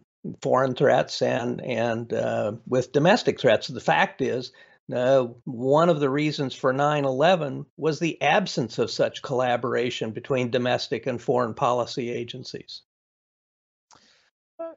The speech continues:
Speaker 2: wanna ask you about s-, some questions in the news, which are the sorts of things that people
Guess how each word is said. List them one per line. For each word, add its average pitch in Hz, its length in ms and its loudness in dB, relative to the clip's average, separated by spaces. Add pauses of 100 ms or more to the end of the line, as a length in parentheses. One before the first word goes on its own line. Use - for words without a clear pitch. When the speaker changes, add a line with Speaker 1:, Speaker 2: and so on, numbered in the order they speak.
Speaker 2:
wanna 202 200 0
ask 143 220 2
you - 40 -2
about 127 220 2
s-, - 180 -20 (120)
some 110 320 -8
questions 113 600 -4
in 107 100 -4
the 98 80 -4
news, 120 440 -2
which 117 220 -6
are 123 60 -8
the 104 100 -6
sorts 170 300 -6
of 156 80 -6
things 120 220 0
that 107 160 -6
people 110 360 -6